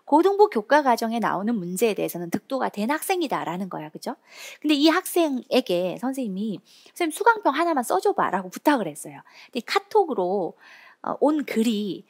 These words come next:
야, 역시 공부 잘하는 애들은 글도 잘 쓰는구나라고 느끼는 그런 글이 왔는데 이 글을 보면서 선생님이 너무 놀랐던 게 이 첫, 사실 놀란 건 첫 줄이 성적도 놀라운 거지만 그건 뭐 알고 있었으니까. 근데 첫 줄 보면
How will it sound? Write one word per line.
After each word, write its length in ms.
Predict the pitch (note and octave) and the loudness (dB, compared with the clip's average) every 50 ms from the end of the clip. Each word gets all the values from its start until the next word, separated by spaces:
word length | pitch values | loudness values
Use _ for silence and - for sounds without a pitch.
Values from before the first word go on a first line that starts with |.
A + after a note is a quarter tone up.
| _ _ _ _ - _ E3+ | _ _ _ _ -16 _ -10
야, 120 | D#3 F3 | -8 -8
역시 180 | F3 F#3+ - A#3+ | -8 -10 -10 -10
공부 260 | - - G#3+ B3+ C#4 | -6 -6 -6 -4 -4
잘하는 340 | - A#3+ A3+ B3 D4+ D4 A#3 | -4 -2 0 2 2 4 2
애들은 240 | G3+ F#3+ A#3 B3 A#3+ | 2 0 -2 -6 -4
글도 220 | - A#3 G#3 B3 | -4 -2 -2 -2
잘 200 | B3 - F3+ E3+ | -4 -4 -6 -8
쓰는구나라고 760 | - - B3 B3+ B3 A#3 A3 F#3+ F3+ E3+ F3 F#3 G3+ G#3 G3+ | -8 -8 -8 -8 -8 -8 -4 -2 -2 0 0 0 0 0 -2
느끼는 720 | F3 G3 - - _ - F#3 F3 E3+ F3 F#3 G#3 F#3 E3 - | -4 -4 -8 -10 _ -10 -8 -6 -6 -6 -6 -6 -8 -8 -6
그런 240 | - G3+ F#3 F#3+ | -6 -4 -4 -4
글이 320 | F#3 - - A3+ A3+ C#4 C#4+ | -4 0 0 2 2 2 0
왔는데 420 | G#3+ C#3+ D3 D#3+ E3 F3 E3+ F#3+ | 0 -2 -6 -6 -8 -4 -2 -2
이 140 | F#3+ B3+ C4+ | -2 -2 -4
글을 260 | - - A3 A#3+ D#4+ | -4 -2 0 2 2
보면서 300 | D#4+ E4+ D#4+ D4+ B3 A#3 | 2 0 -2 -4 -4 -6
선생님이 420 | G#3 G#3+ G#3+ G3+ G#3+ G3 F3+ E3+ - _ - - - - - _ _ _ | -6 -8 -8 -6 -6 -6 -6 -8 -12 _ -20 -20 -20 -20 -20 _ _ _
너무 300 | - F#3+ G#3 C4 F4+ G4 | 0 2 4 4 4 2
놀랐던 580 | D4 G3 F3 F3+ F#3+ F#3 - - E3 E3 E3+ | 2 0 2 0 0 0 0 -6 -6 -6 -2
게 280 | E3+ A3+ A3 E3+ D3+ - _ _ _ _ _ _ _ _ _ _ _ _ | 0 0 0 0 -2 -6 _ _ _ _ _ _ _ _ _ _ _ _
이 100 | - G#3+ - | -16 -16 -8
첫, 180 | - - F#4 - _ _ - | -2 -2 -2 -2 _ _ -4
사실 180 | - D#4 D#4 - | -2 -2 0 2
놀란 320 | G3 B3 A#3 C4 D4+ D4 | 2 4 6 6 4 4
건 120 | C4+ B3+ A3+ | 2 -2 -2
첫 180 | - D#4+ D#4 | -2 -4 -4
줄이 200 | - D4+ B3 F#3 | -2 -4 -4 -4
성적도 480 | F3+ - - - F#4 F4+ D#4+ - - A#3+ | -4 -6 -8 -4 -2 -2 -2 0 -2 -4
놀라운 380 | G3 E3 E3+ F#3 G#3 A3 G3+ F#3+ | -2 -2 0 2 2 2 2 0
거지만 480 | G#3 G#3 - D#3+ D#3+ F3+ G3 F3+ E3 | -4 -4 -4 -6 -8 -8 -8 -8 -6
그건 240 | - A3+ G#3+ A#3 A3+ | -6 -4 -4 -4 -4
뭐 80 | G3 C3+ | -2 -2
알고 260 | D3+ F#3 A3+ A#3+ D4+ | 0 0 0 0 0
있었으니까. 680 | A#3+ - - - - E3 D#3 D3 - - F#3+ B3+ E4 - _ - - - - - - | -2 -4 -6 -8 -8 -12 -14 -14 -6 -4 -2 -2 -2 -6 _ -20 -20 -18 -18 -18 -8
근데 160 | - G#3+ G#3+ | -2 -2 -2
첫 220 | - - F#4 F#4 | 0 0 -4 -2
줄 160 | - F4+ E4 | -2 -4 -4
보면 400 | A#3+ G#3 F#3 F3+ G#3+ A#3+ G3+ - | -2 -4 -6 -2 0 0 0 -2